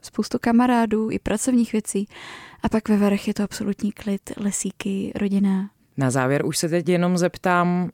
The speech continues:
Speaker 2: co můžeme od Aiko očekávat, ať už, eh, koncertně, anebo hudebně?
Speaker 1: No, před sebou mám ještě asi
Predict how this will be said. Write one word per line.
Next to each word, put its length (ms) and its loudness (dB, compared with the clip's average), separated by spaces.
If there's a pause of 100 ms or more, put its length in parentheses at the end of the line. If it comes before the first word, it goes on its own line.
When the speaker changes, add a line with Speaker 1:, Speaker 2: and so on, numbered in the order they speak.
(180)
Speaker 2:
co 160 0
můžeme 340 2
od 220 -4
Aiko 300 -2
očekávat, 640 -2 (100)
ať 160 -2
už, 280 -4
eh, 40 0 (220)
koncertně, 880 0
anebo 400 -2
hudebně? 480 -2 (180)
Speaker 1:
No, 380 4 (120)
před 240 0
sebou 300 4
mám 400 8
ještě 360 0
asi 540 0